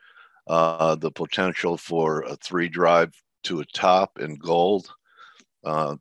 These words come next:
that might be what's setting up here in the S and Ps as well.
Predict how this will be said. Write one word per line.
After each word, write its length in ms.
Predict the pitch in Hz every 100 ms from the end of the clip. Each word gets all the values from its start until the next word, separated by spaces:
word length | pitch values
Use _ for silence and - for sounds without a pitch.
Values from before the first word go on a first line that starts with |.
| _
that 300 | 80 82 -
might 260 | 92 85 90 -
be 160 | 82
what's 380 | 78 76 78 -
setting 340 | - 85 82 80
up 220 | 80 -
here 260 | 90 82
in 80 | 82
the 120 | 80
S 240 | 80 78 -
and 100 | 78
Ps 380 | 90 82 80 78
as 180 | 69
well. 500 | 76 82 85 95 95